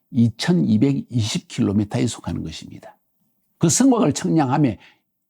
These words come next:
일백사십사 규빗이니 사람의 청량 곧 천사의 청량이더라. 그래서 이 입방체로 보면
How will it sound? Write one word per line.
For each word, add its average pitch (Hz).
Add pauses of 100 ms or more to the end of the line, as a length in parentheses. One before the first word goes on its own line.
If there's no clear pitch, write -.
일백사십사 185
규빗이니 147
사람의 131
청량 123
곧 120
천사의 147
청량이더라. 90 (260)
그래서 180 (320)
이 196
입방체로 208
보면 120